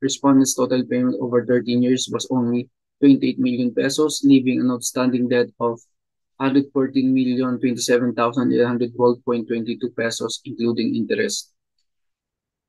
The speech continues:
The issue in this case is whether the Court of Appeals gravely erred in dismissing the complaint below due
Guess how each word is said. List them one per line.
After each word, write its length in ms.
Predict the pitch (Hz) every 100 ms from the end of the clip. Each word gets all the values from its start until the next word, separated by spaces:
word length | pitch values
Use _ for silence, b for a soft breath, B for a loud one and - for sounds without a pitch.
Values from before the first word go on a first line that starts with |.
| _ _ _
The 80 | 139
issue 180 | 139 151
in 80 | 147
this 160 | 139
case 260 | - 147 139
is 40 |
whether 320 | 139 135 135
the 80 | 135
Court 200 | - 131
of 60 | 127
Appeals 400 | 123 143 139 -
gravely 380 | 135 123 123 131
erred 240 | 135 127
in 100 | 123
dismissing 480 | 120 - 127 117 135
the 100 | 123
complaint 420 | 131 120 127 135
below 300 | 127 120 123
due 320 | 120 131 123